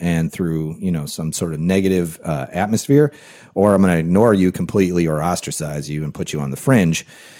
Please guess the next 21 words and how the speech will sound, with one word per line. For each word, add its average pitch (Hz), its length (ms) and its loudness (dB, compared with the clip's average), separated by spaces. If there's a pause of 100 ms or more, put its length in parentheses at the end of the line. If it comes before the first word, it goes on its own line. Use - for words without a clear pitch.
(180)
And, 196 140 4
uh, 170 160 6
you 170 160 4
know, 92 180 2
hey, 104 320 0
my 117 360 0
whole 117 180 6
life 113 260 4
I've 87 120 0
been 101 160 2
that 78 180 -4
way. 80 160 0
And 87 100 0
I 87 60 0
think 101 220 -2
a 80 40 -4
lot 92 240 2
of 87 80 -2
people 82 540 -4 (300)
that 90 460 0
have 87 600 -2